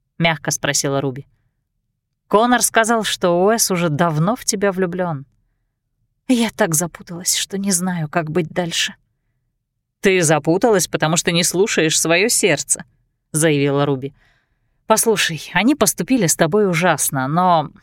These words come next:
знаю, это прозвучит странно, особенно из моих уст, Коннор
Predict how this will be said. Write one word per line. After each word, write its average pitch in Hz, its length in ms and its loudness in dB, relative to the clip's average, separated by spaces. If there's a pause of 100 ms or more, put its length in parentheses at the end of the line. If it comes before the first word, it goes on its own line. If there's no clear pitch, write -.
(560)
знаю, 170 380 2
это 135 180 -2
прозвучит 139 500 -4
странно, 147 560 0
особенно 139 480 0
из 143 100 0
моих 156 340 0
уст, - 300 -2 (760)
Коннор 220 400 2